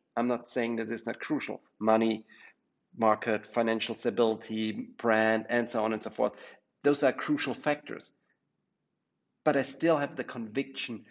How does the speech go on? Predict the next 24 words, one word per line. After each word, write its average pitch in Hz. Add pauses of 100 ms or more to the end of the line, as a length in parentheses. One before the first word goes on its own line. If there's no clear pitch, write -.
(160)
that 113
nothing, 127 (460)
nothing 143
comes 127
close 117 (640)
to -
a 120
highly 120
motivated 107 (460)
team. - (960)
Now, 131 (480)
um, 135 (2000)
I 151
know 160
that 143 (720)
right 143
now 151
I'm, 131
I'm 139
not 139
telling 131
you 127
something 107
new. 113